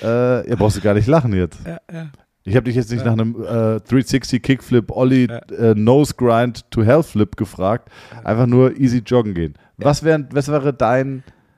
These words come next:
Speaker 1: Step-by-Step-Plan für mich?
Speaker 2: Jetzt sollte Donai den neuen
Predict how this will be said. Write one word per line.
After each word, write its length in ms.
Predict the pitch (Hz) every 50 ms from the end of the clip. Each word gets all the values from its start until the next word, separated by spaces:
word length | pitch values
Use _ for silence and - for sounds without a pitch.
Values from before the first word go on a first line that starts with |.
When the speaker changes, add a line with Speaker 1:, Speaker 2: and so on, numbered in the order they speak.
| _ _
Speaker 1:
Step-by-Step-Plan 1000 | - - - 143 135 - 131 123 113 - - 127 127 - - - 101 92 87 85
für 140 | - - 80
mich? 240 | 78 78 73 69 - - _ _ _ _ _ _ _ _ _ _ _ _ _ _ _ _ _ _ _ _ _ _ _ _ _ _ _
Speaker 2:
Jetzt 380 | - 123 160 180 - - - -
sollte 260 | 180 180 170 160 147
Donai 560 | 123 139 143 160 165 165 180 208 220 220 180 - _ _ -
den 260 | 104 101 127 123 123
neuen 540 | 127 135 143 151 156 156 160 165 160 156